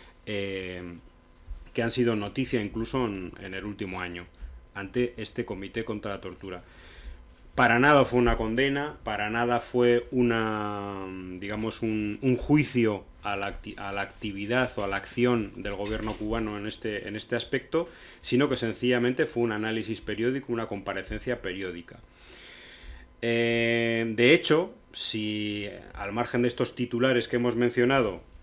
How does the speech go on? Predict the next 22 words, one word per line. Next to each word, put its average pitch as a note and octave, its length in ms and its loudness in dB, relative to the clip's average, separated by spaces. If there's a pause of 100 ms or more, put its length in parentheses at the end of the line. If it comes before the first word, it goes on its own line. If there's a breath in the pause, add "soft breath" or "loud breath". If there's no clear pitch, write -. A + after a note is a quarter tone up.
(100)
si - 280 0
leemos B2 560 4
el G2+ 120 -6
contenido G#2+ 600 0
de, F#2+ 280 -6
de F#2+ 160 -8
algunas A#2 420 0
de A2 100 0
las, G#2 180 -2
de G2+ 300 -6
esas C3 280 -2
mismas A2+ 360 0
noticias G#2 460 -4
de G2 80 -8
esos A2+ 200 -6
medios, B2+ 380 -2
leemos, A2 320 -2
por G#2+ 180 -2
ejemplo, A#2 520 -2 (100)
que B2+ 260 0
el C3 220 4
relator B2+ 720 6